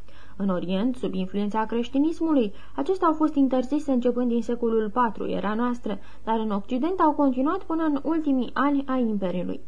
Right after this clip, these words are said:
Mai mult, poate, chiar decât barbarul spectacol al luptelor de gladiatori, pe romani îi pasionau vânătorile organizate în anfiteatre, venationes.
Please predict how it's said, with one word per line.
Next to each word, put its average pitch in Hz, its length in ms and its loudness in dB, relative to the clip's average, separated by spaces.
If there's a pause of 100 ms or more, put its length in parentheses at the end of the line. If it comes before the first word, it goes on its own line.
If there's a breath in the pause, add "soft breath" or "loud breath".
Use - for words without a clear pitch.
(1040 soft breath)
Mai 311 160 4
mult, 427 240 2
poate, 254 320 4
chiar 214 240 2
decât 202 300 -2
barbarul 196 560 2
spectacol 226 640 0
al 214 260 0
luptelor 202 540 0
de 185 160 -2
gladiatori, 247 680 0
pe 339 160 0
romani 311 340 2
îi 302 80 -2
pasionau 269 540 2
vânătorile 262 640 0
organizate 208 800 0
în 202 80 0
anfiteatre, 196 800 -2 (160 soft breath)
venationes. 247 840 0